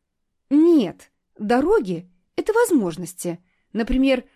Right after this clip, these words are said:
учиться в институте или работать на заводе. Но я не хочу работать на заводе. Что там интересного? Оля надула губешки.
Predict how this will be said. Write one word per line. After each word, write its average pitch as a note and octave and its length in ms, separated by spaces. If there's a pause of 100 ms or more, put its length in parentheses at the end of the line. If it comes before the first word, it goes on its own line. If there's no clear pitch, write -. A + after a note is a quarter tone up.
(120)
учиться C4+ 440
в F3+ 60
институте G3 800
или F3+ 140
работать F3 520
на F3+ 100
заводе. F#3 580 (500)
Но G3 160
я A3+ 180
не C4+ 140
хочу C#4+ 420
работать F#4+ 460
на E4+ 100
заводе. D#4 560 (400)
Что - 280
там C#4+ 200
интересного? A#3 800 (600)
Оля F#3+ 240
надула F3+ 340
губешки. F3 580